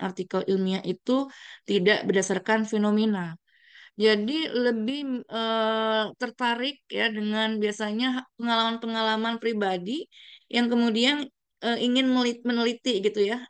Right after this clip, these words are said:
apa yang terjadi pada diri kita. Biasanya begitu. Tetapi sebenarnya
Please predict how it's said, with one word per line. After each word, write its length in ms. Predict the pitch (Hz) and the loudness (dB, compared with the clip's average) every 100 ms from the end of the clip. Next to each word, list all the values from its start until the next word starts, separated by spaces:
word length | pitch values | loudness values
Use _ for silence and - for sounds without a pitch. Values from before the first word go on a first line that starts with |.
| _ | _
apa 140 | 220 220 | -8 -4
yang 120 | 269 240 | -2 0
terjadi 300 | 214 208 254 | 2 2 0
pada 180 | 208 202 | -2 0
diri 160 | 202 196 | 0 -2
kita. 320 | 190 175 165 | -4 -6 -2
Biasanya 320 | 190 202 233 | -2 2 2
begitu. 400 | 208 190 - 175 - - - - _ - | 2 0 -2 -8 -10 -20 -20 -20 _ -8
Tetapi 480 | 247 349 - 240 247 | -4 -4 0 0 0
sebenarnya 800 | 233 208 202 190 185 185 262 | 0 0 -2 -2 0 0 -2